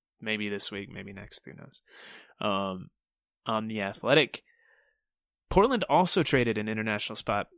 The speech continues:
to Cincinnati before the start of the season for two hundred twenty-five thousand dollars in gam. Apparently,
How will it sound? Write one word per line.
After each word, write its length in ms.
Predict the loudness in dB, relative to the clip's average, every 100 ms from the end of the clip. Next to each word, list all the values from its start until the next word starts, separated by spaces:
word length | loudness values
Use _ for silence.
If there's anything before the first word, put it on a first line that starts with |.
| -20 -2
to 200 | 6 8
Cincinnati 760 | 10 8 4 -2 -2 -4 -8 _ -2
before 260 | 4 6
the 60 | 6
start 220 | 6 2
of 40 | 4
the 60 |
season 360 | 2 2 0 -12 -20 -6
for 160 | -2
two 180 | 6 8
hundred 220 | 8 6
twenty-five 400 | 2 0 2 0
thousand 260 | 0 -4 -8
dollars 260 | -10 -10
in 60 | -12
gam. 240 | -14 -16 -20 _ _ -20 _
Apparently, 720 | -4 4 6 6 4 0 0